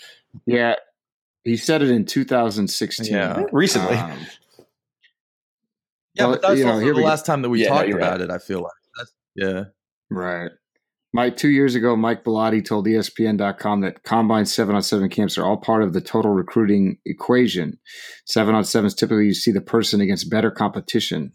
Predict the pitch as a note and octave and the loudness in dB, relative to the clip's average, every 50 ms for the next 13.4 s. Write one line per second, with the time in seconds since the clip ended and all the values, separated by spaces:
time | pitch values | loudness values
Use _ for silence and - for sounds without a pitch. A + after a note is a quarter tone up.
0 | _ _ - F2 - G#2 G2+ G2+ G2+ G2 F#2+ - - G2+ G2+ G2 G2 F2 F#2+ F#2+ | _ _ -12 -6 -4 0 0 2 0 0 -2 -2 0 0 2 2 0 0 0 0
1 | F#2 - - A2+ G#2 G2+ F#2+ F2+ F#2+ F#2 E2+ F#2 G2 F2 E2+ F2+ - F2 F2+ F2+ | 0 0 0 2 2 2 0 0 -2 -2 0 2 0 2 2 2 2 2 2 0
2 | - F#2 - - - - - - - - - F#3 F3+ F#3+ C3 C3+ C3+ C3+ C3+ C3 | 0 0 -2 -4 -4 -6 -6 -6 -6 -4 -2 -2 -2 -2 -2 -2 -2 -2 -2 -2
3 | C3 - - - - G#2 E2+ - - - G#2 E2+ - C2+ D#2+ G#2 G2+ G#2 G2 - | -2 -2 -2 -2 -2 -4 -4 -4 -6 -6 -6 -6 -6 -6 -4 -4 -2 -2 -2 -4
4 | - - - - - F#3+ - - - - F3+ D#3 A#2+ A2 A2 A#2 - - - - | -4 -6 -6 -6 -8 -6 -6 -4 -2 0 2 2 2 0 -2 -6 -10 -18 -20 -20
5 | - - - _ _ - - - B2+ F#3+ D4+ E4 D#4+ E4+ E4 - B3+ G#3+ - - | -20 -20 -20 _ _ -8 -2 -2 0 2 2 4 4 2 2 2 0 -2 0 0
6 | D3+ C#3+ D#3+ F3 E3 D#3 - A#2+ G#2 G2 - - F#2 F#2 F2+ F#2 D#2 - - - | 0 0 2 2 0 -2 -2 -2 -2 -2 -2 -2 -4 -2 -2 -2 -4 -6 -8 -14
7 | - - _ _ _ _ _ _ _ _ _ _ _ _ _ _ - - - C3 | -20 -20 _ _ _ _ _ _ _ _ _ _ _ _ _ _ -8 -4 0 0
8 | C3+ B2+ A2 - - C3+ A2+ A#2+ A#2+ G2 A2 G2 F#2+ F#2 D#2 F#2 F#2+ G2 G2 F#2 | 2 2 0 0 0 -2 0 0 -2 0 0 0 -2 -2 0 0 2 2 2 0
9 | F#2+ - - G2 D2+ C2 E2+ F#2+ F2 - - D#2 - - F2 E2+ F2 F2 E2+ - | 0 -2 -2 -2 0 0 0 -2 -2 -2 -2 -4 -4 -2 -2 -2 0 0 0 -2
10 | - - - F2 D#2+ C#2 C#2 C#2 - - D#2+ D2+ D2+ D2 D2+ D2+ D2 - - C#2+ | -2 -2 -2 -2 0 -2 -4 -4 -4 -4 -4 -4 -4 -4 -4 -4 -4 -6 -6 -8
11 | D2 D2+ - - C#2 C2+ D2+ D2 D#2 D2 - - D#2 D2+ D2 A1 - - D#2+ D2+ | -8 -8 -8 -10 -8 -4 -2 -2 -2 -2 -2 -4 -4 -4 -4 -6 -6 -8 -8 -8
12 | D2 - C2+ D#2 - - - - - G#2+ G#2+ - - C3 A2 - G#2+ G#2+ F#2+ F#2+ | -10 -10 -12 -12 -10 -10 -10 -8 -8 -8 -6 -4 -2 0 2 2 2 2 0 0
13 | F2+ E2 F2 F2+ F2 E2 D#2+ | 0 0 0 0 0 -2 -2